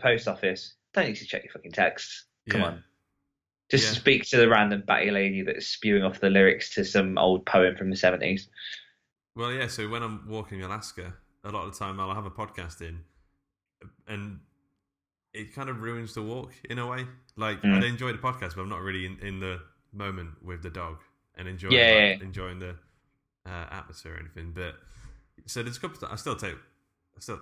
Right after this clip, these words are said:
Speaker 2: it's a good excuse to listen to something, but every now and again I just go out and just enjoy walking around, get some fresh air.
Speaker 1: Yeah, it's good for you. I mean, I,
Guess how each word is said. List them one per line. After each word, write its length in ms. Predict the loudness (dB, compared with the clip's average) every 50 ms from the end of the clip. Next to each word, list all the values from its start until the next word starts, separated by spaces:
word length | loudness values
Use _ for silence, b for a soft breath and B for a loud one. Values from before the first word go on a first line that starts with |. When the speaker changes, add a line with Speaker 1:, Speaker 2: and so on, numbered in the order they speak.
| -14 -14
Speaker 2:
it's 160 | -14 -14 -12
a 40 | -12
good 100 | -10 -10
excuse 360 | -10 -12 -12 -12 -12 -12 -10
to 60 | -10 -12
listen 220 | -12 -12 -14 -14
to 60 | -14
something, 400 | -14 -14 -14 -14 -14 -12 -12 -10 -10
but 160 | -10 -10 -12 -14 b b b b b b b _ _ _ -8
every 140 | -8 -6 -4
now 40 |
and 80 | -4 -4
again 140 | -4 -4 -4
I 60 | -6
just 200 | -8 -10 -12 -10
go 120 | -8 -6 -6
out 140 | -6 -6 -6
and 80 | -8 -10
just 200 | -10 -12 -12 -12
enjoy 480 | -12 -10 -10 -8 -8 -6 -6 -8 -8 -10 -12 -12
walking 360 | -12 -10 -10 -10 -10 -10 -10
around, 340 | -8 -8 -8 -10 -10 -12 -12 -16 _ _ _ _ _ _ _ _ _ _ _ _ _ -16
get 100 | -14 -14
some 100 | -14 -14 -12
fresh 280 | -12 -12 -12 -12 -12
air. 200 | -12 -12 -12 -14 -16 _ _ _ _ _ _ _ _ _ _ _ _ _ _ _ _ _ _ _ 4
Speaker 1:
Yeah, 460 | 6 8 8 8 8 6 4 2 2 2
it's 180 | 2 2 2 2
good 160 | 2 2 2
for 180 | 4 6 6
you. 80 | 8 8
I 100 | 8 6
mean, 160 | 4 2 4 4
I, 340 | 4 4 4 2 -2 -2